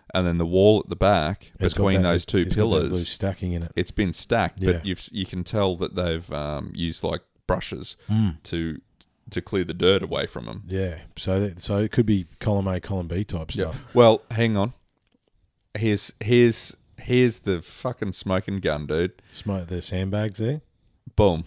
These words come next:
Speaker 2: Yeah.
Speaker 1: That's, so the stacked stone, I'm gonna say, is old school.
Speaker 2: And the
Speaker 1: Those
Speaker 2: sandstone,
Speaker 1: sandbags,
Speaker 2: they're,
Speaker 1: man.
Speaker 2: they're not.
Speaker 1: They're the new stuff,
Speaker 2: Yeah.
Speaker 1: ob-, well, obviously.
Speaker 2: Yeah, yeah, yeah.
Speaker 1: Yeah. So
Speaker 2: There you go.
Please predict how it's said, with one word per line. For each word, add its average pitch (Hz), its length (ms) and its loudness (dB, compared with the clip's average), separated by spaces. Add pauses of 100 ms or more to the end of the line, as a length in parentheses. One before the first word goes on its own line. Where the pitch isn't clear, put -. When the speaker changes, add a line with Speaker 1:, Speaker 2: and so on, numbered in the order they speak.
Speaker 2:
Yeah. 85 240 -6 (520)
Speaker 1:
That's, - 500 2 (200)
so 90 380 2 (480)
the 95 100 -2
stacked - 360 2
stone, 113 320 0
I'm 127 120 -2
gonna - 180 -4
say, 101 240 0
is 87 160 -4
old 131 260 2
school. 62 460 -4
Speaker 2:
And 90 160 -4
the 87 40 0
Speaker 1:
Those 80 80 -4
Speaker 2:
sandstone, 92 520 2
Speaker 1:
sandbags, 73 480 -2
Speaker 2:
they're, 90 140 0
Speaker 1:
man. 104 80 -2
Speaker 2:
they're 90 200 -2
not. 90 260 -4 (100)
Speaker 1:
They're 98 180 4
the 95 100 -2
new 98 200 0
stuff, - 460 -8
Speaker 2:
Yeah. - 80 -2
Speaker 1:
ob-, 98 180 -2
well, - 180 -8
obviously. - 500 -6 (180)
Speaker 2:
Yeah, 90 200 -4
yeah, 85 180 -6
yeah. 87 140 -6
Speaker 1:
Yeah. 90 160 0 (1040)
So - 200 -4
Speaker 2:
There 80 100 2
you 95 60 -2
go. 92 260 -4